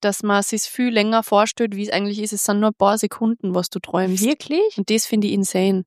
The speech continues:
Speaker 2: Eben, weil das hab ich einmal gehört als Fakt, aber ich, ich kann das nicht, äh, kann das nicht ganz glauben,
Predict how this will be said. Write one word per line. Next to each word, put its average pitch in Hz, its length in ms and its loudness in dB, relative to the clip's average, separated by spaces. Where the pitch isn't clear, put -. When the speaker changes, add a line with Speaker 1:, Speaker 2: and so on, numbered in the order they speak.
Speaker 2:
Eben, 247 220 2
weil 214 140 2
das 208 160 -4
hab 233 120 6
ich 247 60 6
einmal 226 200 0
gehört 214 300 0
als 220 200 -2
Fakt, - 380 0
aber 214 140 0
ich, 202 140 -4
ich 180 200 -2
kann 214 260 -2
das 214 120 0
nicht, - 500 -2
äh, 208 200 -2
kann 208 200 -4
das 214 120 -2
nicht 214 140 -2
ganz 202 240 -2
glauben, 196 420 2